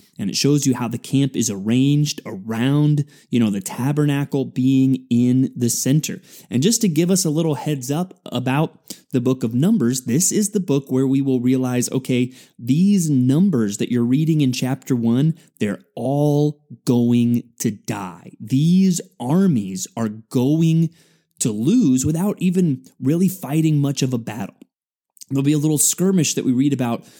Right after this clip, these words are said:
with them, but they are not going to invade, uh, the promised land. These warriors are going to die in the wilderness, except for two of them, except for Joshua and Caleb. Why? Well, we're gonna find out in the middle of the book.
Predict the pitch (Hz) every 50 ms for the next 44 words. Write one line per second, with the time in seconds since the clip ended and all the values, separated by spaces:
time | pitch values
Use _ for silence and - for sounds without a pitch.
0 | _ - 123 120 - 123 123 127 139 - 139 127 131 135 147 165 185 190 180 165
1 | 160 165 160 190 214 - - 131 151 170 196 196 165 135 - - 151 131 - 135
2 | 135 123 117 117 143 175 170 135 117 117 139 139 - - - _ _ - - 85
3 | 85 - - - - 135 127 - - 127 120 131 156 160 151 151 143 - - -
4 | _ _ - 127 127 147 196 226 202 123 92 - - 92 113 120 131 156 190 208
5 | 208 202 180 - - 120 123 135 151 180 220 226 160 117 104 95 98 113 117 -
6 | 120 123 123 131 135 147 151 151 143 - - 113 110 - - 123 117 135 151 156
7 | 156 156 160 165 - - _ - 139 139 147 147 147 143 135 127 127 135 139 127
8 | 107 98 104 - - - - - 262 254 - 262 - - 285 277 202 - - -
9 | _ _ _ _ _ - 117 113 104 92 - _ _ _ - - - - _ _
10 | _ - - - 131 - - 175 175 208 185 156 170 143 151 165 - - 175 160
11 | 165 - 147 139 127 - 147 143 117 104 95 127 113 117 131 156 185 185 - 139
12 | 143 113 143 123 - 139 147 175 185 185 - 165 160 165 160 160 151 143 123 -
13 | - 123 117 117 113 110 113 120 147 185 202 175 123 110 104 139 - - _ _
14 | _ _ - - - _ - 120 110 107 117 120 123 127 156 208 254 - - -
15 | -